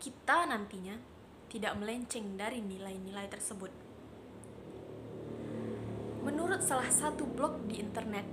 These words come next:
yang pernah saya baca, terdapat dua alasan mengapa generasi zaman sekarang kurang menerapkan nilai-nilai Pancasila. Yang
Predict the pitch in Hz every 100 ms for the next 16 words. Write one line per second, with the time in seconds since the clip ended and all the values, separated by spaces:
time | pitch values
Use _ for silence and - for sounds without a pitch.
0 | - 214 208 208 202 196 - - 202 190
1 | 185 180 190 196 - - - - - -
2 | - - - - - 240 - 226 226 -
3 | 285 233 226 - 196 202 - 226 262 -
4 | 233 220 214 208 - 262 294 - - -
5 | - 214 226 254 302 226 220 220 196 190
6 | 190 - - 214 202 208 - - - -
7 | - - - - - 262 294 294 247 196
8 | 196 202 - 226 240 269 - - - 214
9 | 202 226 233 214 208 214 214 220 214 220
10 | 226 196 180 - - - - - - -
11 | - - - - - - - - 208 208